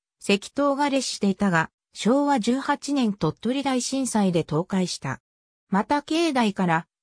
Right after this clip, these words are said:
帝釈天降臨伝説の立岩、奥の院、西の河原へ至る参道が整備されている。現在、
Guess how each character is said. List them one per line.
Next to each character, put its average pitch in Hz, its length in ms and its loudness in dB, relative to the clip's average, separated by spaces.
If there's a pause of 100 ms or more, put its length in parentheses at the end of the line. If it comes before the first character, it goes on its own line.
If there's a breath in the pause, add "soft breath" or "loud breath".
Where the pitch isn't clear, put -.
帝 277 360 2
釈 - 280 -4
天 262 240 0
降 277 260 2
臨 294 220 -2
伝 269 180 0
説 240 320 0
の 180 160 4
立 185 220 0
岩、 160 340 2 (220)
奥 160 240 0
の 262 140 0
院、 185 320 2 (240)
西 262 360 -2
の 311 140 -2
河 294 240 -2
原 233 180 2
へ 185 60 2
至 180 240 -2
る 214 100 0
参 190 320 0
道 247 160 2
が 226 160 0
整 254 200 2
備 170 140 -2
さ 156 160 -4
れ 170 120 -2
て 190 140 -2
い 165 120 0
る。 143 180 -6 (400)
現 233 300 2
在、 160 280 0